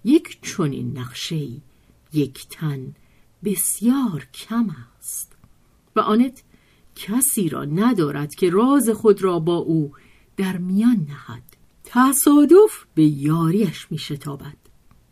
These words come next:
در ماه‌های تعطیل تابستان آنت به پاریس برگشته است. او در آپارتمان خیش ظرف چینی شکسته ای را در دستهای خود گرفته است و آن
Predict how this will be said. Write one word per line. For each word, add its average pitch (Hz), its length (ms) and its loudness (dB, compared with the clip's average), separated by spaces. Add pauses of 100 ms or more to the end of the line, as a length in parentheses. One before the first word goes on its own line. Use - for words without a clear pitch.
(140)
در 151 160 -2
ماه‌های 147 580 -2
تعطیل 190 540 0
تابستان 208 680 2 (340)
آنت 320 440 4
به 233 120 0
پاریس 202 600 -4
برگشته 147 640 -12
است. - 540 -20 (480)
او 160 180 6
در 151 220 -4
آپارتمان 226 720 -2
خیش 233 420 -4 (420)
ظرف 302 440 2
چینی 220 640 -2
شکسته 180 580 -4
ای 202 120 2
را 180 140 -4
در 165 180 -4
دستهای 147 640 -6
خود 160 320 -6
گرفته 147 440 -10 (200)
است - 260 -20 (460)
و 156 40 -6
آن 156 400 -6